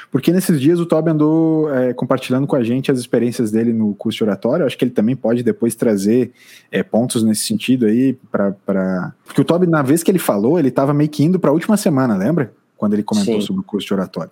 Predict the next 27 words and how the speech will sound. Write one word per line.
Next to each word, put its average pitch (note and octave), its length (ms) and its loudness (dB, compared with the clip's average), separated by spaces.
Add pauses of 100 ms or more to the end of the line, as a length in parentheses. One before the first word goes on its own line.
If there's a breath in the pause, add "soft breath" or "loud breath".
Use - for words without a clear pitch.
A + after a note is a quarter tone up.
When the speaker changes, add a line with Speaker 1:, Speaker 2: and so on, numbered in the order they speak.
Speaker 2:
Sim. - 160 -14
Speaker 1:
Então, A2 120 0
meio B2 120 0
que C#3 80 0
agora B2+ 380 2
que B2+ 160 -6
já A#2 120 -2
finalizou, A2+ 760 -2 (260 soft breath)
ele G2+ 120 -6
também A2 220 0
pode B2 220 -2
trazer A#2+ 320 0
os C3 180 -2
pontos C3 280 -6
finais C3 540 -2
lá A#2 180 0
do, A2+ 240 -2
do G#2+ 100 -2
curso G#2 220 -6
de A#2+ 60 -6
oratória C3 340 -2
dele, D#3+ 320 0 (280 soft breath)
mas D3 120 0
tu - 80 -16
comentou D#3+ 320 2
do E3 100 0
teu E3+ 420 0